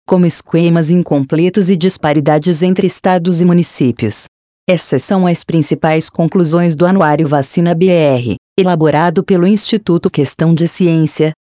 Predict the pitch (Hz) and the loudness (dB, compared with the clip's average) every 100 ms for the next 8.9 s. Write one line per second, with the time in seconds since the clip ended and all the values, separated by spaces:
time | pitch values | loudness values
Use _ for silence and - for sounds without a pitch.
0 | _ 180 - 214 - 180 180 - _ 170 | _ -4 0 0 0 0 0 -4 _ 0
1 | 165 175 160 - 160 165 165 - 175 165 | 2 0 0 0 2 2 2 2 0 0
2 | - 175 - 151 147 151 156 165 165 160 | -2 -2 -2 0 0 0 0 0 0 2
3 | 147 147 180 151 160 165 170 151 139 - | 2 2 0 0 2 2 2 0 -2 -2
4 | 180 180 196 - - _ 160 143 156 151 | 0 0 0 -4 -16 _ -8 -4 -2 -2
5 | - _ 165 147 - 202 202 170 160 175 | -4 _ -2 -2 -2 2 2 2 2 2
6 | 156 180 175 - 180 156 147 151 165 170 | 2 0 -2 -2 0 0 0 2 2 0
7 | - 175 165 156 151 - 175 180 - 170 | 0 0 2 2 0 2 2 0 0 -4
8 | - _ 208 185 143 127 - 196 - | -4 _ 2 4 2 0 -2 -2 -2